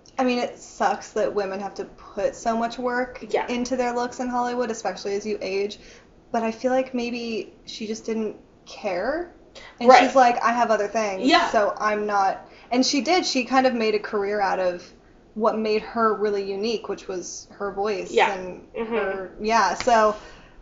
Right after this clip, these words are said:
Speaker 1: yeah, she has a very interesting career.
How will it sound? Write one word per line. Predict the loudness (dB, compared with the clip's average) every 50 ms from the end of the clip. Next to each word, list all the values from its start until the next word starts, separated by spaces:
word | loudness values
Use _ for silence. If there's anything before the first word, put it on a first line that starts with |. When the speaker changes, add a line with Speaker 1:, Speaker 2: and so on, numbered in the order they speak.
| -20 -20 -20 -20 _ -20 _ -20 -12 -4
Speaker 1:
yeah, | 0 2 4 4 4 4 2
she | 0 0 2
has | 2 2
a | 0
very | 0 0 0 0 2 2 0 0 0 0 -2 -4 -6 -8 -6
interesting | -6 -6 -6 -6 -8 -8 -6 -6 -6 -8
career. | -10 -8 -4 -4 -4 -2 -4 -4 -4 -4 -2 -2 -2 -4 -6 -12